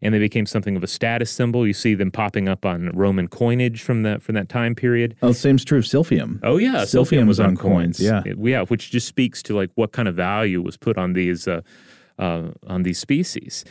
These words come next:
Speaker 1: But in the arena, the ostriches were made to pull chariots,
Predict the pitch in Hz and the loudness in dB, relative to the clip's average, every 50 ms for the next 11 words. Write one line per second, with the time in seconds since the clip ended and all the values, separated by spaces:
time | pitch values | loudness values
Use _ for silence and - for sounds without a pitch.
0 | - - - - - - - - _ - _ - - 127 123 117 127 127 120 113 | -20 -20 -20 -20 -20 -20 -20 -20 _ -20 _ -4 -2 0 0 2 2 2 2 4
1 | 113 117 143 185 220 240 240 226 214 202 190 165 147 139 123 123 135 135 - - | 4 4 2 2 2 2 2 2 2 2 2 2 2 2 2 0 -2 -2 -2 0
2 | 135 120 117 127 123 113 110 110 110 107 110 107 104 98 104 - - 98 90 87 | 0 2 2 2 0 2 2 2 2 4 4 2 2 0 -2 -4 -2 -2 -2 -2
3 | 92 - - 160 160 160 156 151 151 147 143 139 - - - - | -2 -2 0 0 2 2 2 2 2 0 0 -2 -4 -8 -12 -12